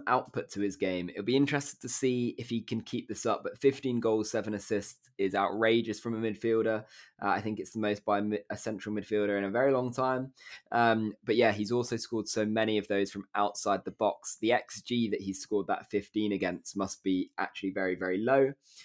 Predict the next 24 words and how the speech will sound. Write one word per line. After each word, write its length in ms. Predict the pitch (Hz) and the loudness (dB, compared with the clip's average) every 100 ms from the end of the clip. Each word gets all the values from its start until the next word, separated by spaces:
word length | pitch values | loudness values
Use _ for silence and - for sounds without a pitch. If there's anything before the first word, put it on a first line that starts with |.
| - - _ | -20 -20 _
My 380 | 131 131 127 - | 2 4 4 0
right 420 | 131 139 160 151 - | 0 6 6 6 4
winger 420 | 143 123 101 98 _ - | 4 4 0 -2 _ 2
is 400 | 110 104 98 - _ _ | 4 2 -2 -16 _ _
Dan-, 280 | 123 120 123 - | 0 2 0 0
uh, 220 | 120 120 - _ _ _ _ | 2 2 0 _ _ _ _
Dango 540 | 123 123 131 127 127 120 | 0 2 4 6 6 4
Utara. 840 | 123 117 - - 139 127 82 123 - _ _ - | 0 -4 -4 2 4 4 2 -2 -8 _ _ -4
Um, 340 | 101 101 101 - | -2 -2 -4 -6
he's 380 | 110 113 101 - | -4 -4 -6 -8
had 140 | 104 | -6
a 60 | 101 | -6
brilliant 560 | 82 104 110 107 98 92 | -2 2 4 4 2 0
year. 360 | 98 92 92 - - - | 0 0 -2 -6 -20 -8
Um, 320 | 90 95 95 - | -4 -2 -2 -2
came 240 | 110 110 | 0 0
in 60 | 110 | 0
in 140 | 104 | 0
Jan 360 | 101 101 104 98 | 0 2 2 0
and 200 | 104 98 | -4 -2
really 180 | 101 98 | 0 -2
saved 460 | - 107 101 98 | 0 2 2 0
Bournemouth's 440 | 104 101 101 98 - | -4 -2 -2 -4 -6
season. 540 | 139 131 120 127 123 | -2 -2 0 -2 -2